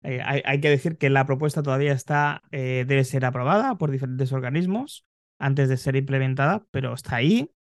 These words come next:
y poco o mucho a modificarse antes de ser aprobada. Con lo cual,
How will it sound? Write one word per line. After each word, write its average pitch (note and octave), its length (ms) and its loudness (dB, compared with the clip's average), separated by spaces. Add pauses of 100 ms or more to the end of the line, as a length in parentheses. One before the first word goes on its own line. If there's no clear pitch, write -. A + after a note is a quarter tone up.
(280)
y C3+ 120 4
poco C3+ 340 2
o - 20 4
mucho C#3 360 0
a C#3 100 2
modificarse C3+ 640 -2
antes C3+ 260 -4
de C3 60 -4
ser B2+ 240 -4
aprobada. B2 480 -6 (600)
Con B2 140 0
lo B2 100 -4
cual, C#3+ 360 2